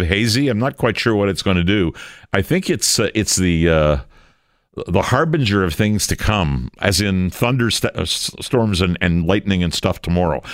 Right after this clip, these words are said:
which they're threatening, but you never know, you know? Have you ever noticed that, uh, in the weather forecasts, you have a little picture, and it's a, a picture of a little sun,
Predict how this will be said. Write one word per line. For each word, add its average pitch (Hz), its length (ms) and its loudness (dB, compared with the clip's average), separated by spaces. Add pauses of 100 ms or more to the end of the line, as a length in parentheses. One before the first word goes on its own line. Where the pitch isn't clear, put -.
(160)
which - 260 0
they're 185 160 4
threatening, 123 560 2
but 101 260 2
you 139 100 2
never 180 280 2
know, 175 340 0
you 82 100 0
know? 113 300 0 (560)
Have 139 100 2
you 160 60 4
ever 220 160 0
noticed 202 480 0
that, - 300 0
uh, 104 400 2
in 110 140 2
the 104 60 2
weather 120 260 2
forecasts, 135 840 0 (300)
you 113 80 4
have 123 100 2
a 113 60 2
little 147 180 2
picture, 147 600 2 (280)
and 107 140 2
it's 95 160 0
a, 98 300 0
a 101 100 2
picture 165 360 0
of 135 120 2
a - 20 0
little 123 200 2
sun, 104 500 4